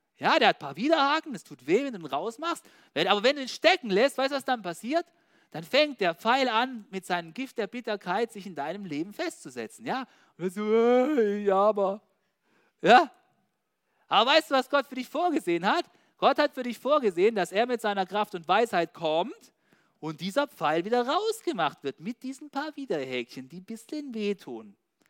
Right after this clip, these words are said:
Und dann kommt er mit seiner Liebe und seiner heilenden Kraft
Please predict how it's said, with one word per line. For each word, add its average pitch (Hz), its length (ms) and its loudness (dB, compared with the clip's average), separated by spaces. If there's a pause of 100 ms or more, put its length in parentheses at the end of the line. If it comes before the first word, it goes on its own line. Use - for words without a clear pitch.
(320)
Und 190 240 -8
dann 320 240 2
kommt 294 300 -4
er 226 180 -2
mit 247 200 -10
seiner 208 420 -2
Liebe 208 760 0 (420)
und 180 180 -8
seiner 185 460 0
heilenden 320 460 0
Kraft 165 640 0